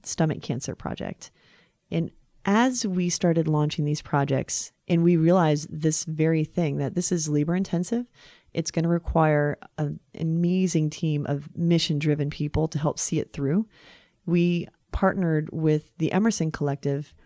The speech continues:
Biden Cancer Initiative, and the Dana-Farber Cancer Institute to form our own nonprofit called Count Me In. And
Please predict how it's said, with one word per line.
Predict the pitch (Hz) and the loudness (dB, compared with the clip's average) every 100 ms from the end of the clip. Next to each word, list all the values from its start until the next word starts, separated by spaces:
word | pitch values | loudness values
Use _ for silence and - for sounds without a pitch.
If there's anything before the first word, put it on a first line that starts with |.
| _ _ _ _ _ _ | _ _ _ _ _ _
Biden | 147 147 151 | 2 2 0
Cancer | 151 - | -2 -2
Initiative, | 151 156 - 170 175 - _ - | -4 -4 -4 -4 -4 -8 _ -4
and | 170 | 0
the | |
Dana-Farber | 156 156 151 - 147 147 | 2 2 2 0 -2 -2
Cancer | - 160 - | -2 -2 -2
Institute | 160 - 147 151 - | -4 -4 -2 -4 -4
to | - | -6
form | - 175 | -2 0
our | 185 - | 0 0
own | 160 156 | 0 2
nonprofit | 151 151 - 143 - 165 | 0 0 -2 -2 -2 -4
called | - 151 - | -4 -4 -4
Count | - 143 | -4 -2
Me | 147 151 | -2 -2
In. | - 185 - _ _ _ _ - | -2 -6 -8 _ _ _ _ -6
And | 156 156 | -2 -2